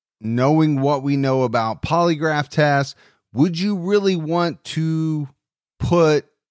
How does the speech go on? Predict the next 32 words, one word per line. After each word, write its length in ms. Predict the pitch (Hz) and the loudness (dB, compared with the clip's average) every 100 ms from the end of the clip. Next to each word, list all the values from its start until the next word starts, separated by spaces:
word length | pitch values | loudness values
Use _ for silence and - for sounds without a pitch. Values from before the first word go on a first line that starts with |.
| _ _ | _ _
a 140 | 131 135 | -2 -2
lot 460 | 127 135 139 139 120 | -2 -2 -2 -4 -2
on 240 | 135 131 | -2 0
the 100 | 117 | 0
line 320 | 110 98 - _ _ _ _ - | 0 -2 -6 _ _ _ _ -2
for 140 | 135 | -2
the 100 | 123 | 0
sake 460 | 110 143 139 127 135 | -2 0 0 0 0
of 580 | 127 120 117 110 - - _ 107 | 2 2 2 -2 -6 -20 _ -4
a 140 | 113 | -4
polygraph 600 | - 117 110 90 85 73 | 0 0 0 -2 -8 -10
test? 380 | - - - - _ _ _ _ | -14 -18 -18 -20 _ _ _ _
I, 160 | - - 151 - | -10 -6 -6 -6
I, 80 | 151 | -4
I 40 | 170 | 2
gotta 200 | 233 190 | 2 4
be 120 | 143 | 2
honest 300 | 190 262 - | 2 0 -2
with 160 | 131 | -2
you, 60 | 110 | 0
Morv, 320 | 113 123 123 _ | 0 0 0 _
I 180 | - 202 | -4 -2
wouldn't. 720 | 214 110 147 214 - _ _ _ _ _ _ | -2 -2 -2 -2 -6 _ _ _ _ _ _
I, 220 | - 135 131 | -6 -2 -2
I 40 | |
don't 300 | 117 143 185 | 2 2 2
know 160 | 175 160 | 2 2
how 160 | 160 | 2
much 280 | 160 156 - | 0 -2 -2
I 80 | 143 | -6
trust 420 | - 123 107 - | -2 0 0 -2
them. 420 | 110 107 107 107 | -4 -2 -2 -6